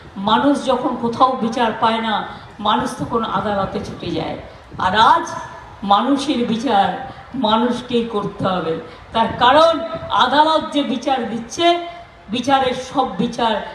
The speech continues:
ঠিক না হলেও হয়তো দু একজন মানুষ, তাদের রায়দানকে আমরা সমর্থন করি না, আদালতকে অসম্মান করি না, কিন্তু তাদের দু একজনের রায়দানকে আমি সমালোচনা করি। তার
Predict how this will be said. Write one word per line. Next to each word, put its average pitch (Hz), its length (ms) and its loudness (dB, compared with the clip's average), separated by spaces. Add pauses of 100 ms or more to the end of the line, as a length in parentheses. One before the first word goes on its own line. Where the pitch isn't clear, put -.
(160)
ঠিক 277 220 -2
না 226 200 0
হলেও 233 420 2 (200)
হয়তো 269 280 4
দু 233 200 2
একজন 254 440 2
মানুষ, 214 400 -2 (280)
তাদের 247 400 4
রায়দানকে 226 720 0 (200)
আমরা 104 320 0
সমর্থন 190 640 -4
করি 175 240 -2
না, 185 380 0 (200)
আদালতকে 302 600 2
অসম্মান 240 580 2
করি 214 160 0
না, 285 200 4 (320)
কিন্তু 285 180 2
তাদের 302 460 2
দু 277 120 2
একজনের 247 500 2
রায়দানকে 233 680 4 (220)
আমি 240 240 2
সমালোচনা 226 640 -2
করি। 214 320 0
তার 214 160 -2